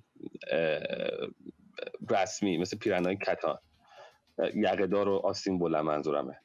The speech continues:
یا کفش‌هایی که پاشنهٔ بلند دارن، کفش‌هایی که چرمی هن،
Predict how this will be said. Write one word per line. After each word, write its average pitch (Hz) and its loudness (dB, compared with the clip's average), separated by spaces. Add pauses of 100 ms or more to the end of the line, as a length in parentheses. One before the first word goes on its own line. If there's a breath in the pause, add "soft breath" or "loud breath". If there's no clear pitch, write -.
(760 loud breath)
یا 131 4 (300)
کفش‌هایی 120 2
که 131 2 (100)
پاشنهٔ 117 2
بلند 107 2
دارن، 85 2
کفش‌هایی 110 0
که 120 -2
چرمی 92 2
هن، 78 -2